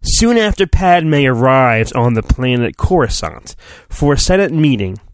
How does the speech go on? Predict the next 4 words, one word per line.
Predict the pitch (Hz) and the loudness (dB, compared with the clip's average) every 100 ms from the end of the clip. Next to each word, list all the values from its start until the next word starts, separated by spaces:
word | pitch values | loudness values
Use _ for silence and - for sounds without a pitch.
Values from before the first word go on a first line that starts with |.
| _ _ _ - | _ _ _ -2
her | 147 | 2
ship | 131 - 226 220 - - | 2 2 0 0 -4 -4
explodes. | - - 202 214 180 123 110 - - - _ _ _ _ - | -4 -2 0 2 2 0 -4 -14 -20 -20 _ _ _ _ -20
Boom! | 147 - 320 440 508 523 508 392 311 175 107 | -18 -4 0 2 4 4 4 4 2 -2 -12